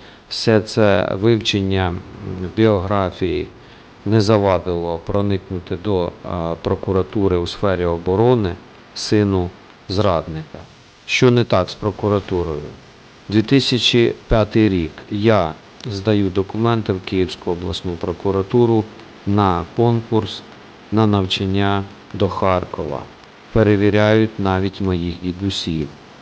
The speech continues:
чи не були, е, з криміналом пов'язані, чи, і все таке, чи не відбували срок.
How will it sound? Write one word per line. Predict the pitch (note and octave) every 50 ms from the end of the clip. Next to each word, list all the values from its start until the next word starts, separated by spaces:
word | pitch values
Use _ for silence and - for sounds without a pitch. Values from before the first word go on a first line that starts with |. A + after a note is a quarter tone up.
| - -
чи | - - A2 G2+
не | G2+ G2+ G2+
були, | F#2 F#2 G2 G#2 G#2 A2 A2+ A#2 A#2
е, | A2 G2+ - - A2+ G#2+ G#2 G2 F#2+ F#2+ F#2 F#2 F#2 F2+ F2+ F2 F2+ F2+ F2+ F2+ F2+ E2+ D#2+ D#2+ F2 E2 F2+ G2
з | G2 -
криміналом | - - G#2+ A2 A2 A2+ A2+ G#2+ G#2 G2 F#2 F2+ F2+ F2+ F2 F2
пов'язані, | - G2 F#2 F#2 F#2 F2+ F2 E2+ F2 E2+ E2 D#2+ D#2 D#2 D#2+ - - - - - - -
чи, | - - - G#2 G#2+ A2 A2 A2 A2+ A2 G#2+ G#2 A2 A2 G#2+ G#2+ G#2 G#2 G#2 G#2 A2
і | A2 A2+ A2+ A2 A2 A2
все | G2+ - - B2+ A2
таке, | - B2 A2 - - G2 F2
чи | - - G2+
не | G2+ G#2
відбували | G2+ F#2+ F#2+ G2 G#2 G2+ G#2+ A2 A2 G#2+ G#2+ G#2+
срок. | - - - - - - A#2 G#2+ G2+ F2 D#2+ D2+